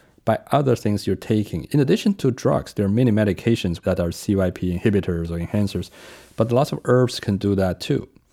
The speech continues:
So when you take them concurrently, the herbs or supplements may conceivably raise the blood level of erlotinib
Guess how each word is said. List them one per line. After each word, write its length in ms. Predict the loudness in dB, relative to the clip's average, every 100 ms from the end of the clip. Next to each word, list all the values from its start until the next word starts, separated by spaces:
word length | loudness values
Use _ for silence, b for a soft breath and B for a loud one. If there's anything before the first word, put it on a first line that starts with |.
| b b b b b -2
So 180 | 4
when 220 | 6 6 6
you 160 | 4
take 460 | 2 0 0 0 0
them 260 | 2 2 -4
concurrently, 1040 | -2 -2 0 2 4 4 2 0 0 -2 b b b -4
the 160 | -4 2
herbs 420 | 6 6 6 2
or 60 | 0
supplements 760 | 2 2 2 4 2 0 -6 _
may 420 | 2 4 6 4 2
conceivably 1000 | -2 -2 0 2 2 2 2 4 2 -2
raise 460 | 0 4 6 4 4
the 140 | 0
blood 340 | 0 2 2 6
level 500 | 4 4 2 0 -6
of 260 | -2 -2 -2
erlotinib 580 | -2 0 2 2 2 0